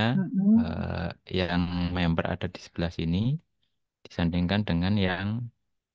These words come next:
Speaker 2: ini, nota. Berdasarkan, eh, I D member. I D member se-, yang sama dengan, eh,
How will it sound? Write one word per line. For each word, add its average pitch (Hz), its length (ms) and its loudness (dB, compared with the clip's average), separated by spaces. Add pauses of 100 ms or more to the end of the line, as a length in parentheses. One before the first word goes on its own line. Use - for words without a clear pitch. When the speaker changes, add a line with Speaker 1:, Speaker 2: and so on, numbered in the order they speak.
(600)
Speaker 2:
ini, 92 160 0 (100)
nota. 82 560 -6 (1600)
Berdasarkan, 98 880 0 (1120)
eh, 87 180 0 (120)
I - 100 0
D - 20 -4 (140)
member. 82 280 2 (840)
I - 80 -2
D - 20 -12 (120)
member 82 300 2
se-, - 180 -8
yang 87 180 -2
sama 85 200 2 (120)
dengan, 87 280 2 (1160)
eh, 85 840 -4